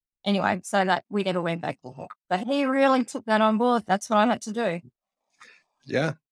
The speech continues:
Speaker 2: Yeah. Well, he, that, he would have gotten what he wanted, but he probably still, like you say, he would have called you names and belittled you. So,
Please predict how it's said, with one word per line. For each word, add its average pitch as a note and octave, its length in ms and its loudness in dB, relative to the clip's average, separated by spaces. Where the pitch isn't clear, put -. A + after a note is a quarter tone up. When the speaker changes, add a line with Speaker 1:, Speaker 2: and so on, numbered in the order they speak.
Speaker 2:
Yeah. C3 260 -2
Well, C3+ 260 2
he, C3 380 -2
that, A#2 240 -4
he C3+ 120 0
would C3 140 2
have C3 80 0
gotten B2+ 240 2
what A#2 100 2
he A#2 120 0
wanted, A#2+ 440 2
but F#2+ 180 -2
he G#2+ 120 -4
probably G#2 400 -2
still, B2+ 300 -2
like G2 200 -2
you G#2 60 -6
say, C#3 240 -4
he G#2+ 140 -4
would G#2 160 -2
have G2 200 -4
called G2+ 260 0
you G2+ 80 2
names F#2+ 360 2
and F2 360 -4
belittled F#2 440 -2
you. - 160 -16
So, D#2+ 300 -8